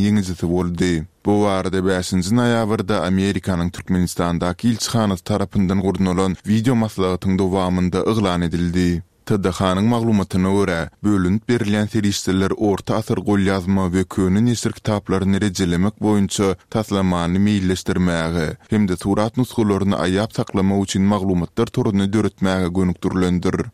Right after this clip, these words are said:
Dört ýylyň içinde seksen sany golýazma, köni nesir kitaplarynyň abatlanylmagy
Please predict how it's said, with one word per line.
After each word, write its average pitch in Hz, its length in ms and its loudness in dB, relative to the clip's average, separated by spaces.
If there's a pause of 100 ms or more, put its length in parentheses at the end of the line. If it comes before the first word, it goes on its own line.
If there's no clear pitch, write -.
(160)
Dört 117 320 2
ýylyň 113 200 2
içinde 101 400 0
seksen 95 400 -2
sany 113 280 0
golýazma, 98 800 0
köni 104 400 2
nesir 127 240 0
kitaplarynyň 104 640 0
abatlanylmagy 95 1080 0